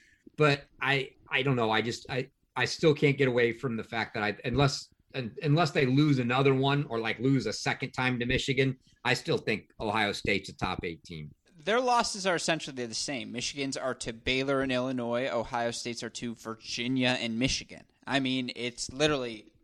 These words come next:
Speaker 2: fairly identical resumes, so it is interesting you say that.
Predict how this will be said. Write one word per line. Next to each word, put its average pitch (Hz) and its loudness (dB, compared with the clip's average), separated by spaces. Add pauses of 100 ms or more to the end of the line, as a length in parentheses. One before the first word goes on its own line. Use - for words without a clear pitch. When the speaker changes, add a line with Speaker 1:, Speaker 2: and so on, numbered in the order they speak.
(200)
Speaker 2:
fairly 185 -2
identical 139 -4
resumes, 110 -6
so 113 0
it 107 -2
is 131 2
interesting 117 -6
you 107 -8
say 107 -2
that. 101 0